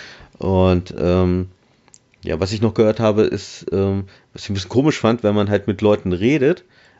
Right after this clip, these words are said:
also mit N P Cs, ähm, da müssen die anderen drei echten Spieler, die müssen so lange warten halt, ne? Also da gibt's ja immer Leute, die, sag ich mal, es gibt ja immer Menschen, die jetzt irgendwelche Dialoge wegklicken.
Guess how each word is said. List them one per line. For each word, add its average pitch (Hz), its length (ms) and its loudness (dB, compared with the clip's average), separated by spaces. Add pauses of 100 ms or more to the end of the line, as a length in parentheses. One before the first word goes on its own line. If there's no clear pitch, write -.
also 95 200 -2
mit 90 220 -4
N 107 140 0
P 110 120 -4
Cs, 120 400 -2 (420)
ähm, 104 460 -2 (100)
da 98 100 -2
müssen 107 220 0
die - 140 0
anderen 135 280 0
drei 131 460 0 (380)
echten 120 320 -2
Spieler, 151 440 0
die 110 100 -2
müssen 113 260 -2
so 123 80 4
lange 120 180 2
warten 127 420 -2
halt, 76 260 -8
ne? 101 280 -2
Also 87 400 -2 (300)
da 104 180 -6
gibt's 92 180 -4
ja 110 80 2
immer 104 200 2
Leute, 101 280 2
die, 95 360 -6 (520)
sag 90 280 -4
ich 87 80 -8
mal, 87 180 0
es - 100 -8
gibt - 140 -10
ja 104 80 0
immer 92 300 2 (320)
Menschen, 92 400 -4
die 90 160 -2
jetzt 92 180 2
irgendwelche 101 300 0
Dialoge 95 480 2
wegklicken. - 420 -4